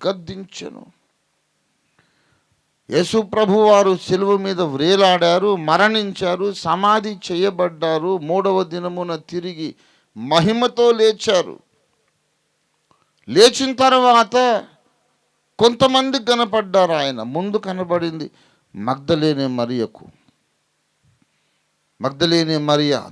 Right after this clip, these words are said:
తరువాత శిష్యులకు కనపడ్డారు. తోమా లేనప్పుడు ఒకసారి, తోమా ఉన్నప్పుడు ఒకసారి, అనేక సందర్భాలలో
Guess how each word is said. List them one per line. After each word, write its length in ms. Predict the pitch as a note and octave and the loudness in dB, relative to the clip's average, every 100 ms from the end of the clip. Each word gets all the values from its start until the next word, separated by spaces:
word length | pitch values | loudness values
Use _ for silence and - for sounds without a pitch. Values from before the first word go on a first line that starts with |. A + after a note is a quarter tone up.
| - | -4
తరువాత 640 | D#3 F3+ F3+ F3+ F3+ E3+ - _ _ _ _ _ _ _ _ _ _ _ _ _ _ _ - | 0 2 2 2 -4 -8 -14 _ _ _ _ _ _ _ _ _ _ _ _ _ _ _ -8
శిష్యులకు 480 | D#3 - F#3 F#3 D3+ | -6 -2 0 0 0
కనపడ్డారు. 720 | E3 E3 E3 D#3 D#3+ D#3+ D#3 | -2 0 0 2 2 0 0
తోమా 440 | - D#3+ E3 E3 | 2 2 4 2
లేనప్పుడు 540 | D3+ E3 E3+ E3 E3 E3 | 4 2 2 -2 0 -2
ఒకసారి, 380 | D#3+ D3 D3+ | -2 -2 -4
తోమా 340 | C3+ D#3+ D#3+ D#3+ | -2 0 2 2
ఉన్నప్పుడు 600 | D#3 E3 E3+ E3 E3 D#3+ | 0 0 -2 -2 -2 -2
ఒకసారి, 540 | C#3+ D3 D3+ C#3+ A2 G2+ _ _ _ _ _ _ _ _ _ _ _ _ _ _ _ _ _ | -4 -8 -8 -8 -12 -18 _ _ _ _ _ _ _ _ _ _ _ _ _ _ _ _ _
అనేక 420 | E3+ A3+ C#4 C#4 | 0 2 2 2
సందర్భాలలో 1040 | B3+ G#3 A3 A#3+ A#3+ G#3 G#3 A3 G#3+ G#3+ | -2 -4 -2 0 0 0 0 0 0 0